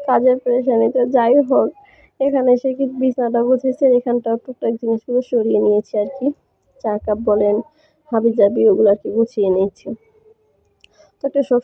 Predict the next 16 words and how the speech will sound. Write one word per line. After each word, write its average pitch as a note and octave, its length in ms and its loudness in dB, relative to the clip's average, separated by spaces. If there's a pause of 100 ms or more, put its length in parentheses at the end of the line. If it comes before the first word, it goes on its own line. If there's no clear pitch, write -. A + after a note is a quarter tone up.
(100)
সংবাদ A#3+ 380 0
দিয়ে, A3+ 160 4 (140)
আজকে - 260 -6
আমার A#3+ 220 2
ফেভারিট A3+ 480 0
পর্দাটা A3+ 420 -2
আমার A3+ 180 0
ছোট - 120 -6 (100)
ছেলে A#3 160 -4 (100)
ছিঁড়ে A3+ 280 0
ফেলছে, - 340 -12 (1300)
মানে A3+ 200 0 (120)
মশারিগুলো B3 600 2 (100)
ছিঁড়ে B3 260 2
ফেলছে G3+ 280 -6 (120)
সে, - 140 -10